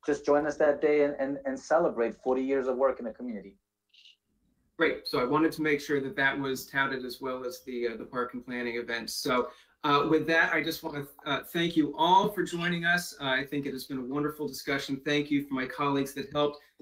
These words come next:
Speaker 2: Thank you again. A big round of applause for Vice Chair Taveras, Abel Nunez. Um, and enjoy the rest of your day. It looks like it's another beautiful one. And, uh, we look forward to seeing you at future events.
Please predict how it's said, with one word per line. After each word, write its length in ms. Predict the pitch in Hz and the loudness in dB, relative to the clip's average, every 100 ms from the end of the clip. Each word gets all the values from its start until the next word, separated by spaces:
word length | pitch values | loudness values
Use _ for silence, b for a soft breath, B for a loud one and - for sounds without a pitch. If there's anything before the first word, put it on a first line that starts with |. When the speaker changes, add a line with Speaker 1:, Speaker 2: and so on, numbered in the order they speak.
| - | -6
Speaker 2:
Thank 240 | 156 156 156 | 0 2 4
you 140 | 143 | 4
again. 300 | 131 156 156 | 4 4 2
A 20 | 143 156 | 2 4
big 240 | 156 143 - - | 4 2 -8 -2
round 240 | 151 147 | 2 4
of 60 | 143 | 2
applause 520 | 143 160 151 151 147 - 147 | 2 2 4 2 0 -4 -4
for 380 | 139 135 135 131 | -2 0 0 0
Vice 300 | 139 135 - | 0 -2 -2
Chair 200 | 131 127 | -4 -4
Taveras, 680 | 123 147 147 147 143 - _ - | 0 4 4 2 -2 -10 _ -8
Abel 160 | 143 139 | -2 0
Nunez. 560 | 143 147 147 147 143 - - - _ 120 | 2 4 4 2 0 -6 -16 -18 _ 0
Um, 380 | 127 123 120 - - _ _ _ _ 135 | 2 2 -2 -8 -20 _ _ _ _ -2
and 180 | 139 | 2
enjoy 300 | 143 170 180 | 4 6 6
the 60 | 175 175 | 6 4
rest 160 | 175 - | 2 0
of 40 | |
your 100 | 156 | 2
day. 200 | 156 170 | 4 2
It 100 | 143 | 2
looks 240 | 147 - | -2 -2
like 200 | 139 135 | -6 -6
it's 200 | 135 - | -6 -8
another 260 | 131 131 143 | -4 -2 -2
beautiful 440 | 139 143 143 156 147 | 0 0 0 0 0
one. 300 | 160 185 - - | 0 -4 -10 -8
And, 380 | 131 131 131 131 | -4 -2 -2 -2
uh, 180 | 123 123 - | -4 -6 -2
we 80 | 143 | 4
look 220 | 147 143 | 4 4
forward 240 | 156 147 | 2 2
to 60 | - | 0
seeing 260 | - 156 156 | -2 0 2
you 80 | 147 | 0
at 100 | - | 0
future 340 | 170 - 170 | -2 0 0
events. 520 | 175 220 - - - | 2 0 -2 -10 -12